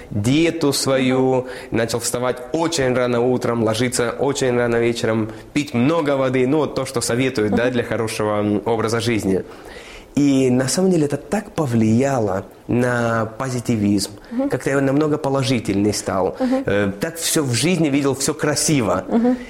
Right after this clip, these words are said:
Speaker 1: Я никогда не замечал ничего плохого. То есть, если что-то плохое случалось, я всегда находил что-то положительное.
Speaker 2: Мгм.
Speaker 1: А раньше такого не было.
Speaker 2: Мгм.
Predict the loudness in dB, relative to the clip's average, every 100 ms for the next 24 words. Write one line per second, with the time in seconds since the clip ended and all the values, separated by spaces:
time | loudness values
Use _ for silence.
0 | -4 0 2 2 2 2 4 2 2 0
1 | 0 2 0 2 0 0 -2 0 0 0
2 | 0 0 -2 -2 -4 -2 -4 -2 -2 0
3 | -2 0 0 0 -2 -2 0 2 0 -4
4 | -18 -18 -2 0 0 0 0 0 -2 -2
5 | 0 0 0 0 0 -2 -2 -4 -2 0
6 | -2 -2 -2 0 2 2 2 0 0